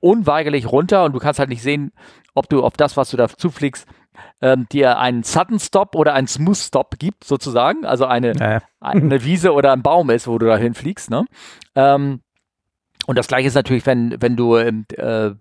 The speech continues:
Speaker 1: bei, äh, einer Wolkenuntergrenze von vierhundert Fuß hast du nicht mehr viel Entscheidungszeit, da irgendwas zu machen, ne?
Speaker 2: Klar.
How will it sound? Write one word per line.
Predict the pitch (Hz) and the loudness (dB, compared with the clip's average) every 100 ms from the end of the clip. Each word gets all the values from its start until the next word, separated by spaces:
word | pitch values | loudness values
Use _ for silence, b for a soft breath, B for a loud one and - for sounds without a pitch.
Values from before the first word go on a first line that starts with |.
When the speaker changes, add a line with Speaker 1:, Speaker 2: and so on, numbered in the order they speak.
| _ _ B B B - | _ _ B B B 0
Speaker 1:
bei, | 120 113 113 117 120 - | 2 4 4 2 0 -2
äh, | |
einer | 123 123 123 113 110 107 104 | -2 0 2 4 4 4 4
Wolkenuntergrenze | 143 147 131 123 120 127 135 120 | 0 2 0 2 0 0 0 0
von | 131 117 | 2 0
vierhundert | 113 156 127 110 | 0 0 2 0
Fuß | - 151 190 - | -6 -4 -4 -2
hast | 143 - | -4 -4
du | 160 | -4
nicht | 147 | -2
mehr | 156 | -2
viel | - 180 | 0 0
Entscheidungszeit, | 165 147 160 139 110 110 98 | 0 0 0 0 0 -2 -2
da | 95 | -2
irgendwas | 101 98 90 | -4 -6 -10
zu | - | -12
machen, | 98 - - _ | -14 -14 -20 _
ne? | 113 143 - b b b | -12 -12 -16 b b b
Speaker 2:
Klar. | - 110 | -12 -8